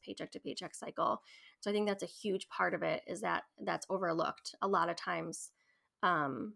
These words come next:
by other financial experts, is that the way that we're managing household expenses and the way that we are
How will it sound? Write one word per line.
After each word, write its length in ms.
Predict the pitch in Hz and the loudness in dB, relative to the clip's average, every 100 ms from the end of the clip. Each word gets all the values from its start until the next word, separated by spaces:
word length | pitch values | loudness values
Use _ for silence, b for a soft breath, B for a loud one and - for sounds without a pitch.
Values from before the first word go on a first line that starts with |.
| _ | _
by 300 | 208 190 170 | -2 4 4
other 240 | - 175 175 | 4 2 0
financial 400 | 180 160 165 165 | -2 -2 -2 0
experts, 640 | - 226 - 175 165 - - | 0 0 0 0 0 -4 -6
is 140 | 175 | -2
that 200 | 185 175 | -2 -2
the 100 | 175 | -4
way 220 | 175 180 | -2 0
that 120 | 175 | 0
we're 120 | - 180 | 0 -2
managing 500 | 170 165 175 170 175 | -2 -4 -4 -4 -4
household 420 | 180 147 - 175 | -4 -6 -4 -6
expenses 520 | 120 - 214 220 220 | -6 2 2 2 0
and 100 | 190 | 0
the 60 | 170 | 0
way 180 | 170 180 | 0 -2
that 120 | - | -2
we 120 | 170 | 0
are 400 | 160 170 170 180 | 2 2 0 -4